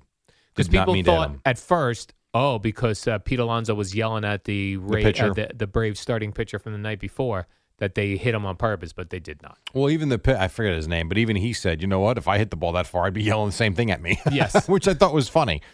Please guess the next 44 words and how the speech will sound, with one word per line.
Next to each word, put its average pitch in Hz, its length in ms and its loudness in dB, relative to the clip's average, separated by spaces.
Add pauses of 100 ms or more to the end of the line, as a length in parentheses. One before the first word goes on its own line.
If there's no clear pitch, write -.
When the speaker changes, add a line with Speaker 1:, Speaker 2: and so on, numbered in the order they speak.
(180)
Speaker 1:
So 175 200 2
I 170 280 0
did 180 140 -4
not 175 160 0
hear 185 160 -2
that 185 160 -2
about 104 240 -2
Charlie 110 300 -2
Morton. 101 280 -4
Speaker 2:
Yeah, 127 220 4
he 113 160 4
went 127 380 2
after 113 320 0
the 110 80 0
game, 107 440 2
or 98 140 2
whenever 101 300 2
he 101 80 2
came 101 180 0
out 101 180 2
of 92 120 -2
the 95 60 -2
game, 87 300 0
went 95 300 0
and 92 160 -8
found 98 440 0
him. 78 340 -2
And 87 80 0 (180)
Speaker 1:
Wow. 104 100 2
Speaker 2:
Alonso 101 380 2
said 98 160 -2
it 95 100 -4
was, 87 440 -6
um, 82 320 -6
he 95 100 0
ran 95 200 2
into 92 180 0
him 85 100 -4
right 90 140 2
after 90 220 -2
he 90 80 0
had 87 100 0
the 127 100 2
x-ray, 95 540 0